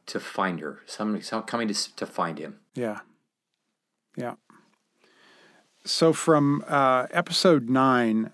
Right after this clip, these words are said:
Speaker 2: um, we have a question about,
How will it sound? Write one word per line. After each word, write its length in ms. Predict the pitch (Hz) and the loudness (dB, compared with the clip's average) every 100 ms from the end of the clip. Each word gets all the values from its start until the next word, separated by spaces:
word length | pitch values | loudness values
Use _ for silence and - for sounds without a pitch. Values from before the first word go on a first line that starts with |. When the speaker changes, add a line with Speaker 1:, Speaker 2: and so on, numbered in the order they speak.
| - | -10
Speaker 2:
um, 560 | 127 117 113 113 113 - - | -8 -6 -2 -2 -4 -10 -6
we 60 | 139 | -4
have 60 | 120 | -2
a 20 | |
question 480 | - 135 - 131 123 | -2 -4 -4 -6 -6
about, 560 | - 120 117 107 - - | -6 -2 -2 -2 -6 -18